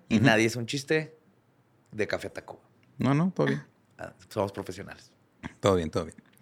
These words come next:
Speaker 2: Esta siguiente nota la mandó M. Jasso, también pasó en la Ciudad de México. Y fue cuando una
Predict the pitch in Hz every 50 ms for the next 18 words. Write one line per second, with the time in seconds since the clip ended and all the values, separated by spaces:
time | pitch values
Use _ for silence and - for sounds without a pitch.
0 | - - - - - - - _ _ - 113 113 104 - - 127 - 127 120 113
1 | 113 127 131 110 139 131 127 123 110 104 117 123 113 120 120 113 110 - 165 165
2 | 156 - 165 - 131 117 113 104 - 117 - - 120 123 107 117 127 131 135 139
3 | 139 - - _ - 120 113 117 113 - 120 113 113 135 143 - 131 117 - 143
4 | - - _ _ _ _ - - - - - - - _ _ - 127 143 147 -
5 | - 135 135 131 - 143 135 127 127 120 127 131 131 147 143 139